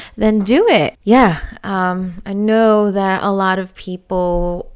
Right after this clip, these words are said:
once they found out that I did my second egg retrieval, all of the comments, you know, were like, "I'm rooting for you." And then other people were like, "Why? Just give up." You know, people can be really, really mean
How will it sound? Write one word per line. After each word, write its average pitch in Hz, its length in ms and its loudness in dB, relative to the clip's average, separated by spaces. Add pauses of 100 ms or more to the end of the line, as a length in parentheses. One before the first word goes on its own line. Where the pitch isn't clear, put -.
once 220 400 -4
they 302 180 -2
found 190 520 -4
out 165 420 -4
that 185 160 -8
I 170 140 -4
did 165 420 -6
my 170 200 -10
second 160 520 -10
egg 160 160 -8
retrieval, 202 680 -8 (580)
all 185 480 -4
of 170 100 -4
the 160 120 -4
comments, 165 760 -8
you 185 120 -12
know, 175 180 -10
were 180 180 -10
like, 190 460 -12
"I'm 320 240 -14
rooting 349 280 -14
for - 120 -18
you." 330 640 -12 (400)
And 202 100 -6
then 202 160 -6
other 190 200 -6
people 196 200 -8
were 185 120 -10
like, 170 260 -12 (240)
"Why? 175 520 -8
Just 160 260 -14
give 175 180 -8
up." 175 340 -6
You 175 140 -10
know, 156 140 -10
people 302 280 -4
can 415 200 -6
be 262 120 -4
really, 196 380 -6
really 185 260 -8
mean 175 540 -8